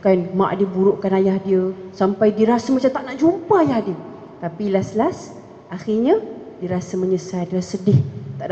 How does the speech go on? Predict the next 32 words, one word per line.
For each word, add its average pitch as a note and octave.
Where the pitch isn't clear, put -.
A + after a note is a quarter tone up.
dapat -
berbakti F3+
kepada E3+
ayah F#3
dia F#3+
yang F#3
dah F#3+
pergi F3+
meninggalkan F3
dunia. E3
Itu, G#3+
tuan-tuan G#3
puan, F#3+
apa D4+
pun A#3
yang G#3+
berlaku G#3+
antara A3
pasangan-pasangan, A3
kita A3
belajar G#3
satu -
perkara, E3+
anak-anak. F#3+
Saya G3
pergi A3
mahkamah, A3
orang-orang B3+
mahkamah C#4+
ni, C4
hakim-hakim C#4+
kata, C#4